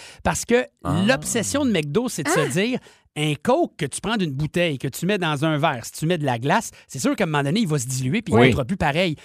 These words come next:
Speaker 1: Non, alors dites-vous que le sirop, il est extra boosté pour
Speaker 3: Ah, c'est ça.
Speaker 1: que si tu prends une première gorgée, oh, il va, ça va te donner une petite sensation, mais la sensation sera prolongée même après quatre, cinq, six minutes quand la glace va commencer à
Speaker 2: À fondre.
Speaker 1: fondre.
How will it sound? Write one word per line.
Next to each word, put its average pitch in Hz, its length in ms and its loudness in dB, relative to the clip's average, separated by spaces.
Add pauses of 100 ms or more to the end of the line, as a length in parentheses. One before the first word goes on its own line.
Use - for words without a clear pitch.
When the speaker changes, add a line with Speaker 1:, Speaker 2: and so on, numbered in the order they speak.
(160)
Speaker 1:
Non, 196 220 2
alors 151 240 0
dites-vous 170 260 -2
que - 100 -6
le 170 60 -4
sirop, 180 460 -2 (180)
il 143 140 2
est 170 160 0
extra 226 500 -2
boosté 196 540 0 (420)
pour 277 240 4
Speaker 3:
Ah, 175 80 -10
c'est 190 160 4
ça. 208 120 2
Speaker 1:
que - 40 -20 (180)
si - 260 -4
tu - 120 -8
prends 220 160 -2
une 220 80 0
première 180 380 0
gorgée, 151 560 0
oh, 208 260 2
il 139 140 -6
va, 131 180 -2
ça 123 140 0
va 127 100 0
te 131 60 -10
donner 135 180 0
une 135 120 0
petite - 160 -8
sensation, 139 520 -2 (240)
mais 143 140 2
la 147 100 2
sensation 180 640 0 (100)
sera 175 400 0
prolongée 170 640 2 (160)
même 208 240 0
après 156 240 -2
quatre, 214 300 -2 (120)
cinq, 202 400 0
six - 320 -2
minutes 190 320 4
quand 156 120 0
la 139 120 0
glace 151 360 -2
va 123 140 0
commencer 127 540 0 (300)
à 110 80 2
Speaker 2:
À - 40 2
fondre. 98 540 2
Speaker 1:
fondre. 104 60 -8